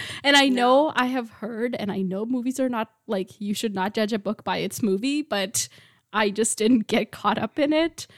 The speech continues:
Speaker 2: It's
Speaker 1: So
Speaker 2: definitely one of those ones where, please,
Speaker 1: <laughs>
Speaker 2: for the love of God, <laughs> don't, don't judge the book by the movie.
Speaker 1: Yeah, so I,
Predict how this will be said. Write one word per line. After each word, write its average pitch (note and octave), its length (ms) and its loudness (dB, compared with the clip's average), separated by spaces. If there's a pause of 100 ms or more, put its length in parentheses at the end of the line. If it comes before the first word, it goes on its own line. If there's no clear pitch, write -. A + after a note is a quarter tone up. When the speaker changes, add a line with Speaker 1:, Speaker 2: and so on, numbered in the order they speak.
(420)
Speaker 2:
It's A#3 120 2
Speaker 1:
So B3 100 4
Speaker 2:
definitely A#3 300 4
one A3 220 4
of G#3 80 2
those G3 220 -2
ones F#3+ 260 -4
where, F3 240 -4
please, - 400 2 (180)
Speaker 1:
<laughs> - 180 -20
Speaker 2:
for - 160 -8
the F#3 80 -6
love F3 280 -4
of E3+ 100 -20
God, A#3 280 -4
<laughs> - 60 -6
don't, A#3+ 200 6 (320)
don't G3 240 6
judge F#3 300 4
the F3+ 280 -4
book E3+ 300 2
by E3 160 2
the F3 80 -2
movie. E3 400 -2 (240)
Speaker 1:
Yeah, G#3+ 460 0
so D4+ 300 2
I, D#4+ 380 2